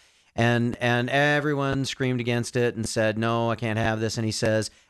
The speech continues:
"Now that Tactus has been, has received his punishment, I'm the leader. I need the punishment. Tactus, you will now whip me."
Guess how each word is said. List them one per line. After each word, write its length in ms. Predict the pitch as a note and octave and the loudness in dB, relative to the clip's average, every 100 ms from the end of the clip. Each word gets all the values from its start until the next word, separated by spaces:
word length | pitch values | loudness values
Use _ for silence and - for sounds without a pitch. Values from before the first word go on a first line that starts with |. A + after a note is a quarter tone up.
| - | -2
"Now 220 | A#2 C3 C3+ | 2 2 2
that 100 | - | 0
Tactus 580 | C#3+ C3+ - C3+ - - | 0 0 -2 -6 -6 -8
has 260 | A#2 A#2 G#2+ | -2 0 0
been, 420 | A2 A#2 A2+ A#2 | 0 0 0 -2
has 300 | A2 A2 G#2 | -2 -2 -4
received 360 | - A2+ - A2+ | -4 -4 -2 -2
his 100 | A#2 | -2
punishment, 500 | - A#2+ - C#3 - _ _ - G2+ | -2 -2 -2 -4 -4 _ _ -8 -2
I'm 200 | G#2 A2+ | 0 0
the 80 | A2+ | 2
leader. 480 | B2+ B2+ E3 F3 _ _ _ | 2 2 0 -2 _ _ _
I 160 | D#3+ F#3 | 2 2
need 240 | F3 B2+ | 2 -2
the 100 | G#2 | -4
punishment. 640 | - G#2+ F#2+ - F2+ D#2 - _ _ - | -4 -4 -4 -6 -6 -8 -10 _ _ -4
Tactus, 480 | B2+ G#2+ - A#2+ - | 0 0 0 -4 -4
you 240 | A2 C3 | -2 0
will 200 | C#3 A#2 | 2 0
now 440 | G#2+ G2 F#2+ F#2+ F2 - | 0 -2 -2 -4 -6 -8
whip 200 | G2+ F#2 | -4 -4
me." 260 | F2+ D#2 | -4 -6